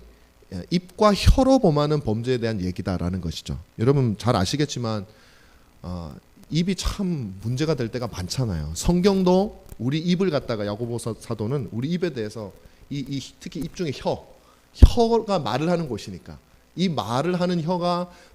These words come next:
배의 방향을 결정하고 이 뭐-, 아주 조그만 것이 결정하는 것처럼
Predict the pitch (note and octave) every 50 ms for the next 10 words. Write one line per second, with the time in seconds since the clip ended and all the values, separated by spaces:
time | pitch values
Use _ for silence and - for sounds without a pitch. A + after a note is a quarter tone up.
0 | _ _ - C#3+ D3 D#3+ F#3 G#3 G#3+ G#3 - - C3 C3+ D3+ E3+ F3+ F#3 F#3 E3+
1 | - C#3+ C#3+ - - E3 D#3 D3 C#3 C3 C#3 C#3+ D3 C#3+ C3 A2+ - - E3+ F3+
2 | B2+ - C3 E3+ - _ - - - - A3 - F4+ F#4+ F#4+ - D4 - D4+ C4+
3 | B3+ A#3 G#3+ G3 F#3 - F#3 - - - - - D3 C#3 C3+ - F3 D#3 D3 C#3+
4 | C3+ B2 A#2+ - - C#3+ F3 F3 A2+ F2+